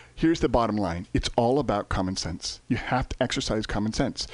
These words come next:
Your credit card companies are never going to ask you for personal information.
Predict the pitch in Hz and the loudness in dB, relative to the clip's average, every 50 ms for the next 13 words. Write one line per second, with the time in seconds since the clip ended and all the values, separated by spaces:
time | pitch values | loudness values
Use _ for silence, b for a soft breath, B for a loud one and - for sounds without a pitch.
0 | B B B B B - 127 127 123 - - - 160 156 160 - - 156 147 - | B B B B B -2 0 0 0 0 0 2 2 2 2 0 0 0 2 0
1 | 156 - - 160 143 - - 156 160 160 160 160 160 160 156 160 170 175 175 160 | 0 2 2 0 2 2 0 0 0 -2 -2 -4 -4 -2 0 2 4 4 4 4
2 | 139 127 104 113 110 104 101 - - - 101 101 104 104 - - - 107 104 104 | 2 0 0 0 -2 -4 -4 -6 -6 -6 -6 -6 -6 -6 -8 -10 -8 -8 -6 -6
3 | 104 - - 120 101 92 - - 117 117 - - 117 110 107 101 - 113 101 98 | -8 -4 -4 -4 -4 -2 0 0 0 0 0 0 0 0 0 0 0 0 0 0
4 | - - | -2 -6